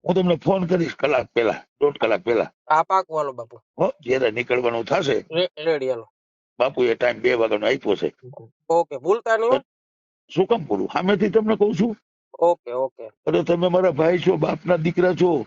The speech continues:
Speaker 2: ઓકે, ઓકે.
Speaker 1: જો સાંભળો, એક તમને વસ્તુ કહું.
Speaker 2: હા.
Speaker 1: મારી પાસે તમામ રેકોર્ડિંગ છે. કાલ મને જે ગાળું દીધી, મા, બેન, અમારી, મારી દીકરીને નથી મૂકી.
Speaker 2: હમ, હમ.
Speaker 1: બરાબર છે?
Speaker 2: હમ.
Speaker 1: હું ધારું તો અત્યારે ફરિયાદ કરી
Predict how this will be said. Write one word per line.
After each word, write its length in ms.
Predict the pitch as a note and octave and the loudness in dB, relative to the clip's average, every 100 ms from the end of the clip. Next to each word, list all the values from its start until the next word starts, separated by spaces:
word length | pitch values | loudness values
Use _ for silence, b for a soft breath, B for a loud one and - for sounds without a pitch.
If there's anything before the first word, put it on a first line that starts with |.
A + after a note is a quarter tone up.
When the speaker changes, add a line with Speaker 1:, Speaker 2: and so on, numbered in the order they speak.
| _ _ _ | _ _ _
Speaker 2:
ઓકે, 320 | - E3 - C3 | -2 -2 -2 -4
ઓકે. 220 | C#3 E3 | 0 2
Speaker 1:
જો 60 | |
સાંભળો, 340 | D#3+ F#3 G3+ F3 | 2 2 2 2
એક 200 | F#3 - | 2 0
તમને 220 | F#3 D#3 | 0 0
વસ્તુ 280 | C#3 - A#2+ | -2 -2 -4
કહું. 200 | G#2 G#2 _ _ - | -2 -2 _ _ -2
Speaker 2:
હા. 180 | C#3+ C3 _ _ _ - | -2 -4 _ _ _ -2
Speaker 1:
મારી 240 | C3+ E3 | 0 2
પાસે 200 | D#3 E3+ | 2 0
તમામ 480 | D#3 C#3+ D#3+ G3+ F#3+ | 0 -4 0 0 0
રેકોર્ડિંગ 440 | D3 D#3 D#3+ D3 | 0 0 0 -2
છે. 140 | A#2+ B2 | -4 -4
કાલ 240 | A#2 B2+ | -2 -2
મને 220 | A2+ A#2 | -2 -2
જે 160 | A2+ A2 | 0 0
ગાળું 380 | G#2+ A2 C3+ D#3+ | 2 2 2 0
દીધી, 320 | A#2+ A2+ G#2+ G2+ | -2 -2 -2 0
મા, 160 | A2+ | 0
બેન, 380 | - A#2 D#3 D3+ | 0 0 0 -2
અમારી, 320 | A2+ A#2+ A2 | -2 -2 -2
મારી 240 | G#2+ A2 G#2 | -2 -2 -2
દીકરીને 480 | A2+ D#3 F#3 G3+ | -4 0 0 2
નથી 240 | F#3 D3 B2+ | 0 -2 -4
મૂકી. 380 | A#2+ A2 A#2 C3 - _ D3 | -6 -2 -2 -2 -6 _ -4
Speaker 2:
હમ, 160 | D3+ | -4
હમ. 200 | C#3+ D#3 D3+ _ _ _ _ C#3+ | -2 -6 -8 _ _ _ _ -2
Speaker 1:
બરાબર 240 | D#3+ F#3+ | 2 2
છે? 100 | G3 B3 _ - | 2 -2 _ -12
Speaker 2:
હમ. 160 | D3+ C#3 _ _ - | -10 -10 _ _ -2
Speaker 1:
હું 160 | F#3 | -2
ધારું 340 | D3 C#3 F3 F#3 | 2 2 2 2
તો 100 | F#3+ | 2
અત્યારે 320 | - F#3 F3 | 2 2 2
ફરિયાદ 540 | - D#3+ D#3 F#3 F3+ | 0 0 2 2 0
કરી 400 | - G3+ G3+ B2+ | 0 2 2 0